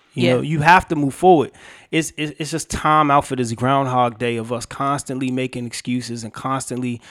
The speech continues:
Speaker 1: just buying things and, and trying to feed our fleshly nature.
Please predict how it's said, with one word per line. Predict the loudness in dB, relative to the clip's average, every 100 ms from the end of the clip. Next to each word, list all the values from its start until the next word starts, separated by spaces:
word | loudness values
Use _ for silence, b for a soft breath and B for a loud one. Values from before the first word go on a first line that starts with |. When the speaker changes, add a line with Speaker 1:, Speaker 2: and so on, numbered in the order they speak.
| b b
Speaker 1:
just | -2 -2 -4 b b
buying | 2 4 6 4 0
things | -2 -2 -4 -8
and, | -8 -8
and | -8 -6
trying | -4 -2 0 -2
to | -2
feed | -4 0 2 4
our | 2
fleshly | 0 -4 -4 -4
nature. | 0 2 2 0 -4